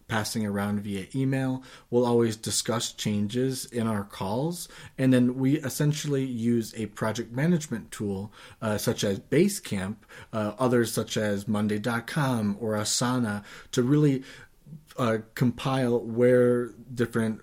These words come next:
information about data is being changed, and that, that way the client is always touching the data themselves. And as the, uh, organizer,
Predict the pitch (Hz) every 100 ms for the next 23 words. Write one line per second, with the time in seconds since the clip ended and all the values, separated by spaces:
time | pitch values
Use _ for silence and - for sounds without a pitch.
0 | - - 113 110 104 101 - 101 101 101
1 | 95 107 104 101 107 98 - 98 101 -
2 | 185 175 170 156 123 113 107 101 131 131
3 | 135 123 123 - - 113 - 139 151 151
4 | 135 113 - - _ _ - 135 143 135
5 | - 123 - 117 110 104 107 107 101 95
6 | 98 101 101 107 143 160 - - - -
7 | 131 120 120 127 120 104 117 113 117 -
8 | 117 107 - 151 226 151 104 95 98 104
9 | 110